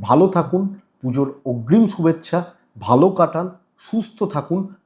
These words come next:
দশমে শুক্রের ফলটা তুলুন, কীভাবে বললাম দেখে নিন। তো এইটাই, সুস্থ থাকুন, শান্তিতে থাকুন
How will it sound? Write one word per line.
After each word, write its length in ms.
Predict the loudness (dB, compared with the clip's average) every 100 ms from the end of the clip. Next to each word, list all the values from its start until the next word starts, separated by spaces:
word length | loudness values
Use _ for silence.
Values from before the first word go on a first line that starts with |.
| -4
দশমে 420 | -2 0 -2 -4
শুক্রের 580 | -4 -8 -8 -2 -2 -2 -4
ফলটা 380 | 2 2 2 -4
তুলুন, 480 | -2 -6 -4 -6 -8 _ _ -20 -12
কীভাবে 300 | -6 -4 -4
বললাম 400 | -4 -4 -4 -4
দেখে 260 | -6 -8
নিন। 240 | -12 -12 -14 _ _ _ _
তো 300 | 2 2 0 -12 0
এইটাই, 320 | 0 2 -4 -6 _ _ _
সুস্থ 440 | -8 2 2 2 0
থাকুন, 440 | 0 2 2 0 -10
শান্তিতে 600 | -4 0 2 0 -2 -4
থাকুন 340 | -4 -8 -10